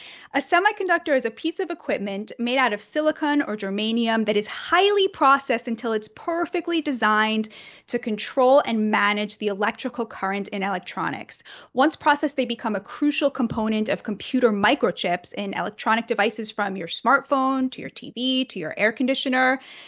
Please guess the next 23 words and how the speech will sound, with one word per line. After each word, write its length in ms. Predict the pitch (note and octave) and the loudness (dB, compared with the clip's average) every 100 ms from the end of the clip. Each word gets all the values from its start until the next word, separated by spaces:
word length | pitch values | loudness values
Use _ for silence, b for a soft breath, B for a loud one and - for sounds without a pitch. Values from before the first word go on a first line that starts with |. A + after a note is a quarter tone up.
| B | B
to 100 | G3 | 0
medical 360 | A3 C4 C#4 | 2 2 2
equipment 500 | C4 C#4 B3+ B3 B3+ | 2 2 2 2 -2
to 140 | - F#3 | -4 -2
electric 400 | F#3 A#3 - C4 | -2 -2 0 0
cars 400 | A3 G#3 G#3+ G#3+ B B | 2 2 0 -4 B B
to 240 | - B3+ - | -6 -4 -2
all 400 | A3+ A#3+ B3+ C#4+ - | 4 6 6 4 0
major 440 | A#3 A3+ G#3+ A#3 | -2 -2 0 0
U 240 | G#3+ G#3 G3+ | 0 2 0
S 180 | G3 | 0
defense 380 | - G#3 F#3+ F#3 | -8 -6 -4 -6
systems. 540 | - - - - - - | -10 -14 -14 -14 -16 -8
That's 200 | A3+ A3 | -6 -2
right, 260 | G3 F3 - | -2 -4 -4
all 260 | - G3+ G3+ | 2 4 2
of 120 | G3 | -2
them, 280 | - - - - | -6 -8 -12 -8
especially 500 | A#3 - A#3 A#3 C4 | -8 -2 -2 0 0
artificial 440 | G#3 G#3 G#3 G#3+ G3+ | 0 -2 -6 -8 -8
intelligence 680 | G3 F#3+ G3+ - G2+ F3+ | -8 -8 -8 -10 -12 -12
in 160 | - G3 | -12 -10
weaponry. 560 | F3 F3+ F3+ E3 - | -8 -8 -10 -10 -12